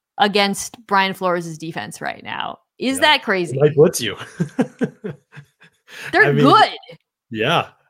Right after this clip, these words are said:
Speaker 2: I don't know how. It's truly remarkable. The
Speaker 1: It's
Speaker 2: guy has done
Speaker 1: remarkable,
Speaker 2: it.
Speaker 1: yeah.
Speaker 2: I mean, he has done innovative things on defense that several times now that we've never seen other guys do. So I still am gonna go Cincinnati. I think
Speaker 1: I
Speaker 2: they
Speaker 1: think I
Speaker 2: figured
Speaker 1: will too,
Speaker 2: something
Speaker 1: yeah.
Speaker 2: out, and they could,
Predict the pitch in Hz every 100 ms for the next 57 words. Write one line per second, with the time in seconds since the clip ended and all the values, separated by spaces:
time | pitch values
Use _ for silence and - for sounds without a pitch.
0 | _ - 240 156 110 107 110 110 131 143
1 | - 147 131 107 95 98 98 95 90 92
2 | 104 - 208 185 170 110 - - - 165
3 | 165 160 160 156 - - - - 127 113
4 | 107 - 156 175 123 135 117 117 113 110
5 | 101 107 101 101 98 98 95 92 - 104
6 | _ - 143 101 90 - - 120 107 90
7 | 107 98 85 82 87 95 95 85 - 90
8 | 87 85 85 95 85 - 95 90 _ -
9 | - 156 147 170 156 131 120 113 104 117
10 | 95 101 98 104 - 113 - 110 104 110
11 | 101 98 90 87 87 127 127 139 - 151
12 | 110